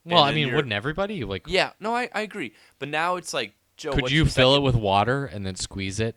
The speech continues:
Speaker 1: so it sweats?
Speaker 2: <laughs> What would your second pick be?
Speaker 1: Ah, that's a good question. Um,
Speaker 2: Um, Johnny Ringo's a good pick.
Speaker 1: Yeah, no, I, well, yeah, is,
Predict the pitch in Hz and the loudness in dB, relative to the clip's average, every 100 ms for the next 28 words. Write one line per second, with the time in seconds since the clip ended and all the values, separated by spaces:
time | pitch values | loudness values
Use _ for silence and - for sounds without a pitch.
0 | _ - 92 82 - 92 104 - - _ | _ -10 -10 -10 -12 -12 -14 -16 -20 _
1 | _ 127 113 104 - 480 - - - 240 | _ -10 -6 -6 -6 -10 -12 -14 -16 -18
2 | 131 160 185 175 160 139 131 139 131 98 | -4 -2 -2 -4 -4 -4 -4 -8 -14 -16
3 | _ 90 - _ _ _ _ _ _ _ | _ -16 -16 _ _ _ _ _ _ _
4 | _ _ _ _ _ _ _ _ _ - | _ _ _ _ _ _ _ _ _ -20
5 | 104 95 87 82 82 80 - _ 82 92 | -18 -16 -16 -18 -20 -20 -20 _ -18 -16
6 | - 80 76 - _ _ 82 90 92 95 | -16 -20 _ -20 _ _ -20 -20 -18 -20
7 | 95 92 113 _ _ _ 98 95 87 80 | -20 -20 -20 _ _ _ -8 -6 -6 -10
8 | 80 _ _ _ _ _ _ 104 98 104 | -18 _ _ _ _ _ _ -8 -8 -8
9 | 101 98 98 98 95 90 92 76 _ _ | -10 -10 -12 -12 -16 -16 -16 -18 _ _
10 | _ _ _ _ _ _ _ _ _ _ | _ _ _ _ _ _ _ _ _ _
11 | _ 107 107 113 113 - 110 110 101 92 | _ _ _ -20 -20 -20 -18 -14 -12 -12
12 | 90 - - - 104 98 85 110 123 123 | -14 -20 -20 -18 -14 -14 -16 -12 -6 -6
13 | 117 143 120 131 120 | -2 -4 -2 -6 -6